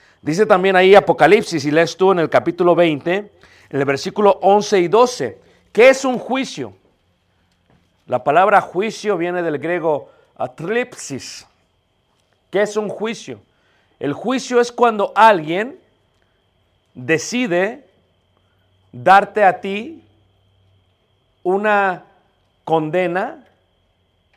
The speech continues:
o bien un beneficio. Cuando te va a declarar inocente o te va a declarar culpable. Lo podemos ver en los juicios que se hacen aquí en la tierra.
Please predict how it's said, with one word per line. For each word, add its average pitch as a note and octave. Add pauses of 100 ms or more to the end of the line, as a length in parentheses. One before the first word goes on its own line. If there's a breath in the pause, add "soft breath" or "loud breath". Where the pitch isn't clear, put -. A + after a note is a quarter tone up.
(300)
o D#3+
bien G3 (540)
un G3+
beneficio. E3+ (1300)
Cuando E3
te B2+
va F3+
a G3
declarar G3
inocente F#3+ (760)
o C#3+
te D3+
va D#3+
a -
declarar E3+
culpable. E3+
Lo D3+
podemos G3
ver G#3+
en G#3
los E3+
juicios G3
que D#3+
se E3
hacen F3+
aquí D#3+
en E3+
la D#3+
tierra. F#3